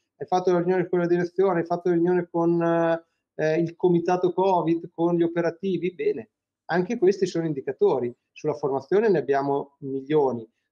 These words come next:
E, e quindi pensiamo a ogni processo, se, eh, scriviamo in una lavagna, che è la stessa cosa che ho fatto io quando ci ho ragionato, i processi, ho cercato di tirar fuori,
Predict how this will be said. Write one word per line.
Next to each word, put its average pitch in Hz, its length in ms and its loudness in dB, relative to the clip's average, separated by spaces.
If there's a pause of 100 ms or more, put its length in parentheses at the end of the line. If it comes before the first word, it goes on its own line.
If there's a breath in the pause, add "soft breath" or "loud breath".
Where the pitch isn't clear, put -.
(180)
E, 196 280 4
e 202 60 0
quindi 196 220 -2
pensiamo 175 420 -2
a 202 40 2
ogni 185 180 4
processo, 147 580 -6
se, 196 540 2
eh, 160 320 -6
scriviamo 160 420 -6
in 175 100 0
una 143 100 -2
lavagna, 135 400 -2
che 123 80 -18
è 123 60 -12
la 120 80 -8
stessa - 260 -16
cosa 147 200 -4
che - 80 -10
ho - 140 -10
fatto - 160 -8
io 151 160 -2
quando 139 220 -4
ci - 120 -10
ho 139 40 -2
ragionato, 135 580 -6 (320)
i 214 140 -2
processi, 175 560 -2
ho 147 40 0
cercato 185 400 -2
di 151 160 -4
tirar 160 280 0
fuori, 196 440 0